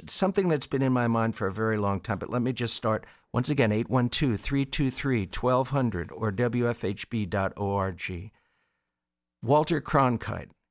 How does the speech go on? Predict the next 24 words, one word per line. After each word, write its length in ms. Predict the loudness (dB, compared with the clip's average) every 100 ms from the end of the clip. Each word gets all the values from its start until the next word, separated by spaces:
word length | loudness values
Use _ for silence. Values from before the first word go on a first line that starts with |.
| _ _
great 240 | -2 0
many 220 | 0 0
people 320 | -2 -4 -2
remember 460 | 0 2 2 0 0
the 100 | -4
great 320 | -2 -4 -4
broadcaster. 800 | -2 -2 -4 -8 -10 -10 -16 -20 _ _ _ _ -8
He 320 | -2 0 2
said 600 | 0 2 4 4 0 -4
something 540 | -10 -2 -2 0 -2 -2
very 360 | 0 2 2
true. 460 | -2 -2 -2 -2 -8 -6
"If 220 | -6 -4
the 160 | -2
news 360 | 0 2 2 2
division 540 | -2 0 0 0 -2
is 260 | -2 -2 -4
dissolved 640 | -2 0 2 4 2 0 -4
and 240 | -2 -2
placed 400 | -2 -2 -2 -2
into 300 | -4 -4 -2
the 140 | -6 -4
entertainment 720 | -4 -6 -4 0 0 0 -2
division, 540 | -2 0 0 0 -2